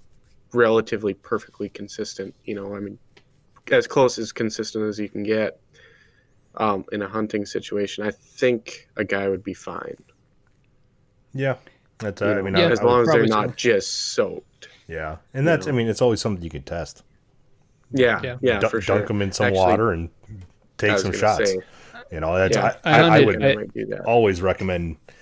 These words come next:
Speaker 2: i-, if you have a scenario in your head that you're questioning,
Speaker 1: Yep.
Speaker 2: test it. Like,
Speaker 1: Mm-hmm.
Speaker 2: wh-, what's the harm in testing it?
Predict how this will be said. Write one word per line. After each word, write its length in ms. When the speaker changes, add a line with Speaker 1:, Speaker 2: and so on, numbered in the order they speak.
Speaker 2:
i-, 60
if 280
you 120
have 240
a 60
scenario 520
in 120
your 140
head 240
that 100
you're 120
questioning, 680
Speaker 1:
Yep. 260
Speaker 2:
test 300
it. 140
Like, 160
Speaker 1:
Mm-hmm. 20
Speaker 2:
wh-, 240
what's 240
the 120
harm 280
in 100
testing 420
it? 180